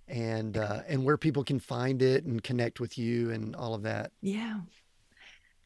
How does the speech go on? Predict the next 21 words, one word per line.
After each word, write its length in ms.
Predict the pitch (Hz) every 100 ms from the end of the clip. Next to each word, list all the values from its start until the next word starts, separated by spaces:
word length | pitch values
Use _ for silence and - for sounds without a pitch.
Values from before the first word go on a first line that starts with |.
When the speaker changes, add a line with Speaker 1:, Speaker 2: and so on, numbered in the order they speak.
| _
Speaker 2:
So 540 | - - 277 269 269 - _ _ _ _ _
the, 580 | 269 262 254 247 - - _ _ _ _ _ _ _
I've 200 | 220 220
said 180 | - 262
a 60 | -
few 260 | - 190
times 400 | 185 170 156 151
in 80 | 143
this 140 | 143
conversation, 640 | - 143 139 139 135 - 135
these 220 | 143 151
ideas 440 | 165 175 190 220 220
of 160 | 190
bringing 360 | 175 180 165 160
doing 280 | 160 151 151
good 140 | 143
and 100 | 139
making 320 | 143 147 143
money 240 | 143 143 147
back 280 | - - -
together 500 | - - - -